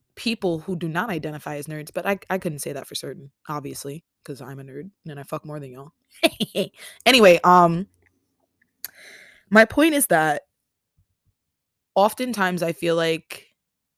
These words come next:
people are perceived to be something that is not wholly them. And I find it to be so absurd that you take these various aspects of people's lives and attach them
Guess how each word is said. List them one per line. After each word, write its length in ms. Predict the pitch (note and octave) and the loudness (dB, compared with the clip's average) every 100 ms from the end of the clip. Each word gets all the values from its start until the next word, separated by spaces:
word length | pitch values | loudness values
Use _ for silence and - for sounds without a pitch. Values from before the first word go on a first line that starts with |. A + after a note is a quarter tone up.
| _ _ _ _ _ _ | _ _ _ _ _ _
people 420 | - G#3+ G3+ A3+ - | -8 -6 -2 -2 0
are 100 | F3 | -2
perceived 500 | F3 D#3+ - F3+ - | -4 -10 -8 -8 -6
to 60 | |
be 280 | E3 E3 F3+ | -6 -4 -6
something 680 | F#3 F3+ F3 - G3+ G#3 G#3+ - _ | -6 -6 -6 -6 -6 -6 -8 -12 _
that 300 | D#3+ E3 D3+ | -4 -2 -2
is 360 | - D#3+ D3+ D3+ | -4 -4 -4 -8
not 380 | D#3+ E3 E3+ - _ _ _ _ | -4 -2 -2 -6 _ _ _ _
wholly 460 | - F#3+ F3 D#3+ D3+ | -2 0 0 -2 -6
them. 360 | D#3 C3+ C3+ _ _ _ _ _ _ _ _ | -8 -10 -16 _ _ _ _ _ _ _ _
And 180 | E3+ E3+ | -6 -2
I 120 | E3+ | -2
find 340 | E3 F3+ F#3 G#3 | -2 -2 0 -2
it 100 | G3+ | -4
to 100 | F#3 | -6
be 180 | E3 E3 | -6 -8
so 360 | - F#3 F#3 | -6 -2 0
absurd 760 | - D#3+ - - F#3+ D3+ C3 - _ _ _ _ _ _ | -2 -4 -6 -6 -4 -6 -10 -16 _ _ _ _ _ _
that 440 | E3 E3+ D#3+ D3+ - _ _ | -6 -2 -2 -4 -8 _ _
you 180 | E3 F3+ | -6 -6
take 340 | - F#3 F#3 | -2 -2 -2
these 320 | F3 F3+ D#3 - _ | -4 -4 -6 -12 _
various 600 | D#3 C3+ E3+ F3 G3 G#3 | -14 -2 0 0 -2 -2
aspects 500 | - E3+ F3 F3+ F3 | -2 -2 -2 -6 -6
of 140 | D3+ - | -10 -12
people's 440 | - E3+ D#3+ C3+ | -12 -8 -8 -6
lives 420 | D#3+ E3+ C#3+ C#3 - | -4 -4 -6 -12 -12
and 140 | D#3 | -8
attach 560 | D#3 D3 - F3 - - | -8 -8 -4 -4 -4 -10
them 420 | E3 D3 C#3+ E3 | -10 -10 -12 -18